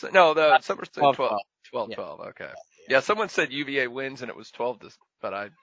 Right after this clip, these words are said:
Speaker 1: yeah.
Speaker 2: All right. Uh, I think it's time, Gene. What do you think? Phone lines time?
Speaker 1: Yeah, let's open those puppies up.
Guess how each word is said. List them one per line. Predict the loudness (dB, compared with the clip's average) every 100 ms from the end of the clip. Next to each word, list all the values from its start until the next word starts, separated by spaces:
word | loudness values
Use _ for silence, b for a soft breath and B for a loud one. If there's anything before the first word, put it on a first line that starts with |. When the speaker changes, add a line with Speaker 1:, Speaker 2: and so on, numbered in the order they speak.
| -20
Speaker 1:
yeah. | -20 -20 _ b b b b b -8
Speaker 2:
All | -8
right. | -8 -12 b b b b b
Uh, | 8 12 10 10
I | 8
think | 8 4
it's | 4
time, | 6 6 4
Gene. | -2 0
What | 0
do |
you |
think? | 0 0
Phone | 2 6
lines | 6 4 4
time? | 4 8
Speaker 1:
Yeah, | 8
let's | 8 6 6
open | 2 4
those | 0 4
puppies | 6 6 4 0
up. | 2 2